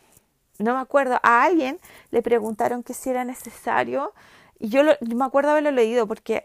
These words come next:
em, que si era necesario hablar inglés para ser parte del squad. Y la verdad es que sí, o sea, eh, obviamente que a los,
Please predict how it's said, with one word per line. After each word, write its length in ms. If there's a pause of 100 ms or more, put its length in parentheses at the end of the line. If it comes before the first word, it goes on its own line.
em, 500 (1500)
que 100
si 140
era 140
necesario 720
hablar 220
inglés 420
para 160
ser 200
parte 300
del 160
squad. 420 (560)
Y 80
la 140
verdad 260
es 100
que 400
sí, 340 (480)
o 80
sea, 340 (520)
eh, 320 (540)
obviamente 540
que 80
a 60
los, 240